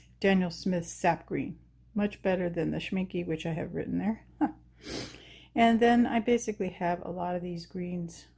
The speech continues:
um, so I don't have to go searching for the variety.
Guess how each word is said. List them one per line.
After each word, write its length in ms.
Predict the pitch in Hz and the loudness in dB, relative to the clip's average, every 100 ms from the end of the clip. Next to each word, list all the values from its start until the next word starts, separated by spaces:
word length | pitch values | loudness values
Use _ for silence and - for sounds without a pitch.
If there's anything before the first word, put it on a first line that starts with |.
| - | -8
um, 320 | 190 170 165 | -4 -2 -2
so 160 | 165 175 | -4 -4
I 60 | |
don't 140 | 170 156 | -2 -2
have 160 | 175 | -4
to 80 | - | -6
go 300 | - 156 165 | -4 -4 -4
searching 540 | - - 175 170 170 170 | -8 -6 -6 -4 -4 -6
for 320 | - 175 170 | -6 -4 -2
the 120 | 170 | -4
variety. 760 | 165 170 170 175 175 180 180 | -4 -2 -2 -2 -2 -4 -6